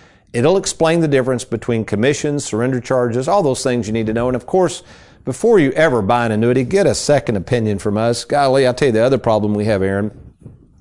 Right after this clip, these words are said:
There's a lot of insurance companies. We represent a bunch of them. And in some cases, these are viable. Don't get me wrong.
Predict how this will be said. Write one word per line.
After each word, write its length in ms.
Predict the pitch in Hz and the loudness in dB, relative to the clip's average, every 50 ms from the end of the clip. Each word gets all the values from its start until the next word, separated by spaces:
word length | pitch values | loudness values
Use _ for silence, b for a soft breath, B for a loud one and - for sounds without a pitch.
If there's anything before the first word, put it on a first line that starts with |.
| - - - B B B B B B B B | -20 -20 -20 B B B B B B B B
There's 180 | - 131 120 | -2 0 0
a 60 | 123 120 | 2 2
lot 180 | 131 143 143 | 2 2 2
of 80 | 123 107 | 2 0
insurance 420 | 104 101 - 143 143 139 - - | -2 -4 -2 -2 -2 -2 -2 -4
companies. 400 | - - 143 127 123 139 139 117 | -4 -2 -2 -2 0 -2 -2 0
We 120 | 113 127 113 | 0 0 0
represent 420 | 117 120 104 - 107 95 113 104 | 2 0 0 0 -2 -2 -2 -2
a 60 | 92 | -2
bunch 280 | 85 117 127 127 123 - | 0 0 0 0 0 -2
of 120 | 104 92 | -2 0
them. 160 | 101 107 104 - | 0 -2 -4 -2
And 140 | 131 151 156 | 0 0 0
in 80 | 135 | 0
some 200 | - - 196 208 | 0 0 0 0
cases, 460 | 185 - 165 147 127 - 135 123 110 | 0 0 0 0 0 0 -2 -4 -2
these 240 | 104 120 123 113 95 | 0 0 0 0 0
are 100 | 104 98 | -2 0
viable. 480 | 85 107 110 101 87 76 73 76 - - - | 0 2 0 0 0 -4 -6 -8 -12 -10 -8
Don't 200 | 107 107 113 101 | -4 -4 -2 -2
get 100 | 113 113 | -2 -4
me 60 | 104 107 | -4 -2
wrong. 360 | 107 113 101 87 82 78 | -2 -2 -2 -4 -4 -8